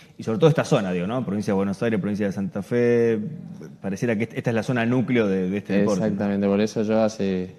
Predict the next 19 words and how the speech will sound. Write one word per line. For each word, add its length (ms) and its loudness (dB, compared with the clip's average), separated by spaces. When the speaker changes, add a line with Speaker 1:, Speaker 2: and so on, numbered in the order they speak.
Speaker 2:
trece 280 -2
años 240 0
he 80 0
decidido 680 0
radicarme 540 0
en 60 -2
esta 220 -4
zona, 520 -2
como, 340 -10
como 220 -10
dijiste, 680 -2
en 80 -6
Venado 300 -4
Tuerto, 580 0
y 180 -2
bueno, 260 -6
para 160 -4
estar 300 -2
a, 200 -4